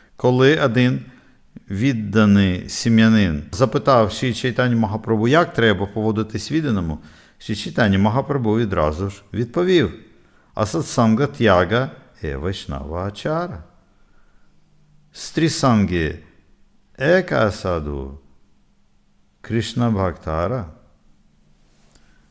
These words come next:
Вайшнава, відданий, повинен просто відкинути тісне спілкування з невідданими. Шріла Рупа Госвамі в Упадешамріті описав прояв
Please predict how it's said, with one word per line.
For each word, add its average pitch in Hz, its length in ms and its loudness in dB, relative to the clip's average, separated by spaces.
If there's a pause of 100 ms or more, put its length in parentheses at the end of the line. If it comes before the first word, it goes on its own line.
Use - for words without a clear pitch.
(140)
Вайшнава, 127 560 0
відданий, 123 420 0
повинен 120 420 -2
просто 135 380 -4
відкинути 123 600 -4 (220)
тісне 143 340 -4
спілкування 151 720 2
з 101 80 -2
невідданими. 117 800 2 (540)
Шріла 131 280 -2
Рупа 147 240 0
Госвамі 147 480 2
в 101 80 0
Упадешамріті 113 840 -4
описав 107 560 -6
прояв 110 340 0